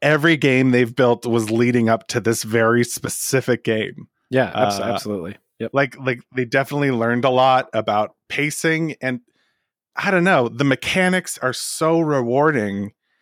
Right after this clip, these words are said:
Speaker 1: and there's always something interesting to do or thr-, or strive for. And when you get it, it's never, it never feels, like, unearned. Uh, like, even just,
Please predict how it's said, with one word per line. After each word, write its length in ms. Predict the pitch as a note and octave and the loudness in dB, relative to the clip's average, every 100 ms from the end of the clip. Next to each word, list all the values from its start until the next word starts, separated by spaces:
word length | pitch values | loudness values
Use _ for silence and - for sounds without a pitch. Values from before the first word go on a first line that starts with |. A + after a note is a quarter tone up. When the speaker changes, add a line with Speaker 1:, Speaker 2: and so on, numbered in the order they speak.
| _ - | _ -8
Speaker 1:
and 100 | C3+ | -2
there's 160 | C#3+ - | -2 0
always 420 | C3+ C#3+ D#3 E3+ - | 2 2 4 0 0
something 380 | D3+ - C3+ | -4 0 -2
interesting 720 | A#2+ C#3 - - - A#2+ A2+ A2 | 0 -2 -2 -6 -2 0 0 -4
to 160 | - | -8
do 500 | A2 B2+ B2+ B2+ B2 A#2 | -4 0 4 4 2 2
or 200 | A2+ G#2 | 0 -2
thr-, 320 | - B2 - | -2 -4 -2
or 100 | A#2+ | -4
strive 580 | - - A#2+ B2+ F3+ - | -4 -2 2 4 2 -2
for. 560 | F#2+ F#2+ F#2 F#2+ G2 _ _ _ _ _ _ _ _ _ _ _ - | -6 -4 -2 -2 -6 _ _ _ _ _ _ _ _ _ _ _ -6
And 180 | C3 C3 | -2 0
when 180 | C3 C3+ | 2 2
you 120 | B2 | 0
get 280 | A2+ C#3+ G#3 | 0 2 2
it, 160 | D3 - | 0 -2
it's 240 | A#2+ - | -6 -2
never, 960 | C3 C3+ C#3 C#3 D3+ D3+ D3+ D#3 D3+ D3 _ _ _ _ _ _ _ - | 0 2 2 2 2 2 2 0 -4 -12 _ _ _ _ _ _ _ -8
it 60 | A#2 | 0
never 280 | C3+ C#3 C#3+ | 2 2 0
feels, 400 | C3+ B2 A#2 - | 2 2 2 0
like, 240 | G#2+ G#2 - | -2 -2 -2
unearned. 760 | A2 G#2 G2 G#2+ G#2 F#2+ - - | -2 0 -2 -2 -2 -4 -8 -4
Uh, 260 | G#2+ G#2 G2+ | 0 0 0
like, 280 | G#2 F#2 - | -4 -8 -2
even 240 | D#3+ E3 | 0 2
just, 260 | C#3 - | 0 -4